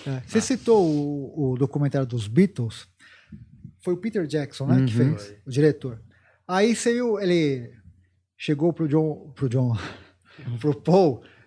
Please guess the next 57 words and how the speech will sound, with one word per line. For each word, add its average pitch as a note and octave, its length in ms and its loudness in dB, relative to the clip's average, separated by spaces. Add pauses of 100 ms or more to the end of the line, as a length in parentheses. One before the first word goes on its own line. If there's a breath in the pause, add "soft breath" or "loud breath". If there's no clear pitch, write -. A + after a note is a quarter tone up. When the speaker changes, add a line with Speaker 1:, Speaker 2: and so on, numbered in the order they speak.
(160)
Speaker 1:
e C#3+ 480 0
tem F3+ 120 -4
uma F3+ 160 0
hora E3+ 160 2
que - 100 -6
o - 20 -6
Paul E3 220 -2
tá E3 180 0
xingando, D#3 720 4
não C#3+ 120 0
sei D#3+ 240 4
o D#3 80 4
que E3 380 6
e C#3+ 40 6
tal. D#3+ 540 0
Ele E3 140 2
fala E3+ 160 0
assim, F3 120 -6
que G3+ 140 -2
que... - 180 -10
ele C#3 220 -2
falou C#3+ 360 -4
pro, C#3 140 -6 (180)
pro A#2+ 480 -4
Paul, A#2+ 220 -4
"Você C#3+ 160 -8
quer E3+ 140 -6
que D#3 100 -6
eu A#2+ 60 -6
corte?" D3+ 360 -2
Ele C#3+ 60 -8
falou, G#3+ 260 -4
"Não, C#3+ 320 0
mostra C#3+ 440 0
do F#3+ 40 -6
jeito G#3 200 -2
que - 80 -10
eu G#3+ 40 -6
sou." D#3+ 320 -10 (540)
Speaker 2:
Uhum. A2+ 260 -10
Speaker 1:
Você G3+ 140 4
vê G#3+ 120 4
a B3+ 40 6
diferença, F3 720 2
Speaker 3:
Uhum. B2 100 -2
Speaker 1:
cara. G#2+ 180 -4
Ele A2+ 80 -8
falou, A#3 180 -6
"Não, A#3 180 2
eu C#3 80 2
sou G#3+ 200 0
assim, G#3 260 -2
eu D3 100 0
xinguei, E3+ 480 -2
eu C3+ 60 -2
briguei." C#3+ 580 0 (160)
Speaker 2:
Uhum. A#2 260 -8